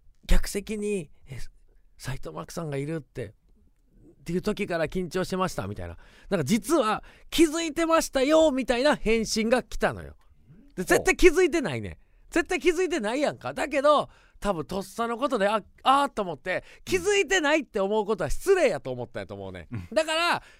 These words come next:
Speaker 1: 「気づいてました」って返しちゃったんやと思うね。でも、気づいてたんやったら、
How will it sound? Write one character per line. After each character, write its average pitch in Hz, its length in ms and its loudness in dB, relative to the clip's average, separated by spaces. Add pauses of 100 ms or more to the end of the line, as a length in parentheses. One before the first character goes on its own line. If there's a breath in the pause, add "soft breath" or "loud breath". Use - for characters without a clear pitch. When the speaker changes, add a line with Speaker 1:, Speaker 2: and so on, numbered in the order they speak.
(220 soft breath)
Speaker 1:
「気 285 100 2
づ 285 160 -2
い 277 60 -4
て 269 120 -2
ま 285 180 -2
し - 80 -6
た」 370 140 6
っ - 20 -
て - 180 -14
返 190 280 -2
し - 60 -10
ち - 40 -6
ゃ 185 40 -2
っ - 40 -16
た - 100 -12
ん - 20 -6
や 104 60 -10
と 110 80 -14
思 101 140 -12
う - 20 -14
ね。 90 140 -16 (260 soft breath)
で - 80 0
も、 202 100 -4
気 - 160 -6
づ 415 40 2 (240)
い - 60 -6
て 440 100 -2
た 359 140 2
ん 247 80 -2
や 196 100 -6
っ 156 40 -20
た 196 160 -4
ら、 165 300 -2